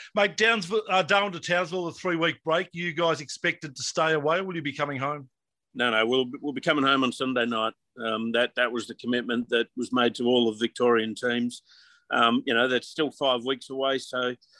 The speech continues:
Speaker 2: you know, everything's trending in the right direction in Victoria at the moment. You know, they,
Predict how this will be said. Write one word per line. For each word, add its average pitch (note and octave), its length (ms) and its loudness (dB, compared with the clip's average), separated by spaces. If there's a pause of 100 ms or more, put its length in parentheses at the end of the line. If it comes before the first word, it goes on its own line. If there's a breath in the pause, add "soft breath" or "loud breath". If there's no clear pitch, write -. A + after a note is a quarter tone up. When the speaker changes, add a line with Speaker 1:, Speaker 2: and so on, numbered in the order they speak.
(140 soft breath)
Speaker 2:
you - 100 0
know, C#3+ 240 4
everything's D3+ 380 -8
trending C#3+ 340 0
in B2+ 80 0
the B2+ 100 0
right B2+ 200 2
direction C3 380 -4
in B2+ 120 -4
Victoria C3 520 4
at A#2+ 40 -6
the A#2 60 -8
moment. C3+ 480 2
You - 80 -12
know, C3 220 0 (320)
they, A#2 120 -2